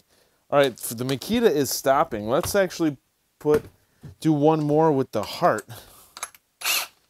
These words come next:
That surprises me. One more, just to see if it stops.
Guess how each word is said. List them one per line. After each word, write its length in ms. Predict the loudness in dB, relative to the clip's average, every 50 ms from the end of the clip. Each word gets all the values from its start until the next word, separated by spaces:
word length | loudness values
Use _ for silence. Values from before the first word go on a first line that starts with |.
| -20 -20 _ _ _ _ _ -4 -4 -4 -4 -8 _ _ _ _ _
That 160 | -2 0 0 0
surprises 600 | -2 -4 -6 -4 -2 -2 -2 -2 -2 -6 -8 -8
me. 200 | -10 -14 -16 -18 -20 -20 -20 -20 -20 -20 _ _ _ _ _ _ _ _ _ _ _ _ _ -20 -20 _ _ _ _ _ _ _ _ _ _ _ _ _ _ _ -20 -20 -20 _ _ _ _ _ _ _ _ _ _ _ _ _ _ _ _ _
One 180 | 4 6 6
more, 360 | 6 4 4 4 2 2 -2 -8 -16 _ _
just 380 | 0 0 0 0 -2 -6 -10 -12 _ _ _ -6
to 160 | -4 -2 -2
see 220 | -2 0 2 2
if 100 | 2 0
it 80 | -2 -4
stops. 560 | -4 -2 0 0 0 0 0 0 -2 -4 -4